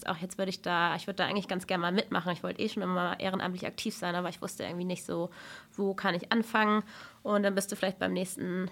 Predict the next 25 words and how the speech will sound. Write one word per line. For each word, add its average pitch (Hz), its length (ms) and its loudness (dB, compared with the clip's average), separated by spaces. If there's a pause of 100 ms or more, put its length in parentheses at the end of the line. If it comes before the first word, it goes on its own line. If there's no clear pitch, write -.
Plenum 185 340 0
auch - 140 2
einfach 180 260 -4
mal - 200 -4
dabei. 156 460 -2 (240)
Und - 680 -4
dann 151 760 -2
sagt 190 320 -4
ihr, 185 280 0
„Ah, 196 320 2
es - 100 -8
ist - 140 -10
ja - 100 -4
wieder 185 220 -6
der, - 680 -2
äh, - 280 -4
feministische - 580 -4
Kampftag. - 880 0 (420)
Dafür 190 340 0
wollen 170 320 -2
wir 180 460 -2 (140)
Banner 214 280 4
malen 98 520 0
oder - 200 -4
Poster.“ - 640 -2